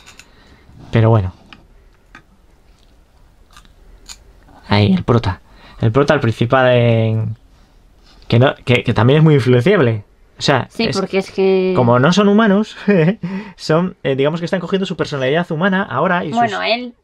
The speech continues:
Speaker 2: él es que él no tiene personalidad
Speaker 1: No,
Speaker 2: por cómo
Speaker 1: no
Speaker 2: lo han
Speaker 1: tiene,
Speaker 2: criado.
Speaker 1: no tiene, o sea, él era
Speaker 2: Ya está.
Speaker 1: el Nobimaru el vacío. <laughs> Eh, Kabane, mm,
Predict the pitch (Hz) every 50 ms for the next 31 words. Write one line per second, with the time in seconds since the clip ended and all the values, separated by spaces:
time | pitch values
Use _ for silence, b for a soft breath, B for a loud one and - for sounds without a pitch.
0 | _ _ - 240 254 262 269 - - 294 285 285 277 269 240 254 262 262 262 240
1 | 240 226 - 240 233 220 220 226 254 262 139 156 170 - - - 160 165 214 214
2 | 190 180 202 196 180 160 151 - - 139 147 - 190 180 143 123 123 120 120 139
3 | 147 151 147 156 175 190 196 196 190 190 185 180 170 165 160 156 151 143 139 135
4 | - - _ _ _ _ _ _ _ - 127 127 127 127 127 127 131 147 175 175
5 | 175 165 147 143 123 117 - 135 120 107 - _ B B B B B B B B
6 | B B B B B B B B B 202 - - 190 - 226 196 - 185 _ _
7 | _ _ _ _ _ _ _ _ _ _ _ _ _ _ _ B 175 175 175 160
8 | 156 151 156 B B B B B B B B _ - 135 131 127 127 127 127 123
9 | 123 123 123 123 123 123 123 123 131 - _ _ _ _ - - _ _ - 117
10 | 120 135 165 180 175 180 214 226 _ _ _ _ _ _ _ _ _ _ _ -
11 | 135 135 135 131 131 127 123 123 123 123 123 123 123 123 123 123 123